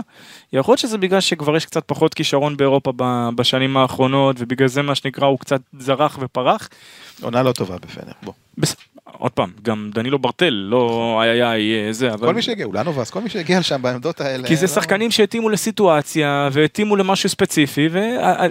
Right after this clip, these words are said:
Speaker 1: עוד פעם, זה בדיוק הדבר, זה, כדור-, זה, זה, זה בעיקר סוג של סיטואציה. אבל אף קבוצה איטלקית לא הייתה מוכנה להסתכל עליו,
Speaker 2: אתה,
Speaker 1: כאילו.
Speaker 2: אתה אומר, אתה מדבר על זה בהקשר של מכבי?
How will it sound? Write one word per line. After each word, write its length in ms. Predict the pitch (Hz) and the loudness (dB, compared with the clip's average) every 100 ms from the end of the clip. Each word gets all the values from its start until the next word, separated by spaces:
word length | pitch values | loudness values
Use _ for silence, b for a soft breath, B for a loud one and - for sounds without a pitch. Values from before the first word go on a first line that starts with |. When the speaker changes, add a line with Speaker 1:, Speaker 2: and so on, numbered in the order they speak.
| 101 | -2
Speaker 1:
עוד 180 | 82 240 | -4 0
פעם, 160 | 220 147 | 0 2
זה 100 | 160 | 0
בדיוק 240 | 226 277 | 0 2
הדבר, 320 | 233 233 247 | 2 2 0
זה, 60 | 185 - - | -2 -6 -4
כדור-, 220 | - 214 202 | -2 -2 0
זה, 140 | 196 | 0
זה, 160 | 175 185 | 2 0
זה 120 | 160 | -2
בעיקר 280 | 175 220 240 | 0 2 0
סוג 220 | - 240 | -2 -4
של 100 | 247 | -4
סיטואציה. 560 | - 214 175 175 - 107 B B B B - | -6 0 2 2 0 -6 B B B B -6
אבל 300 | 127 113 92 - _ | -2 -2 -4 -12 _
אף 180 | - 254 | -2 -2
קבוצה 400 | 220 226 - 208 208 _ | -4 -6 -2 -2 -2 _
איטלקית 340 | 165 156 - 151 | -8 -6 -8 0
לא 100 | 160 | 2
הייתה 180 | 233 277 | 2 -2
מוכנה 320 | 247 214 226 | -4 -2 0
להסתכל 380 | 262 - - 359 | 0 -2 0 2
עליו, 200 | 403 269 | 4 2
Speaker 2:
אתה, 140 | - | 2
Speaker 1:
כאילו. 100 | 104 - | 0 -2
Speaker 2:
אתה 140 | 107 | -8
אומר, 180 | 110 117 | -6 -4
אתה 120 | 110 | -4
מדבר 280 | 98 98 123 | -6 -2 0
על 60 | 139 | 0
זה 100 | 110 | 0
בהקשר 260 | 101 - 123 | -4 -4 -4
של 100 | 120 | -6
מכבי? 320 | 95 - | -2 -2